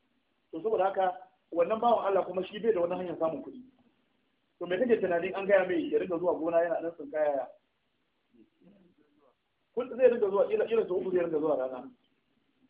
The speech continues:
To, saboda haka, kullum ka zo gona sai ka ji ƙara a gona, da ka duba zai ga shi ne. Ya fi tsinka abu ya kai mai iyalansa.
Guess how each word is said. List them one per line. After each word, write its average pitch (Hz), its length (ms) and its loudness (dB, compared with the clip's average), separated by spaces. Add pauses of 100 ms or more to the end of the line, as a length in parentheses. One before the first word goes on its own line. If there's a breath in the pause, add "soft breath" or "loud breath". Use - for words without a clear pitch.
(540)
To, 156 80 -14
saboda 185 220 2
haka, 185 180 0 (100)
kullum 233 300 0
ka 226 120 2
zo 220 120 8
gona 208 320 0
sai 220 100 4
ka 190 80 0
ji - 300 -14 (100)
ƙara 180 280 6
a 156 100 4
gona, 147 240 -4
da 143 60 -4
ka 196 140 4
duba 202 200 2
zai 175 100 0
ga 156 100 -2
shi 160 160 -10
ne. - 140 -12 (580)
Ya - 120 0
fi 240 80 -4
tsinka 180 260 0
abu 147 120 -2
ya 143 80 -4
kai 165 100 0
mai 147 100 -4
iyalansa. 135 420 -4